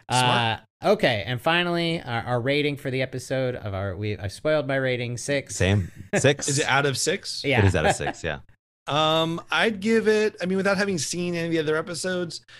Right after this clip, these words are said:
Speaker 1: I'd probably give it, like, a five. I, I
Speaker 2: Yeah.
Speaker 1: would give it a six, but, I mean, that,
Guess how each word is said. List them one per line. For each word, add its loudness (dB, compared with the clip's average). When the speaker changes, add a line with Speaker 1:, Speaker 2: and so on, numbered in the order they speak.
Speaker 1:
I'd 0
probably 0
give -2
it, -4
like, -2
a -2
five. -2
I, -4
I -4
Speaker 2:
Yeah. 0
Speaker 1:
would -4
give 0
it 0
a 0
six, -2
but, -2
I -6
mean, -2
that, 0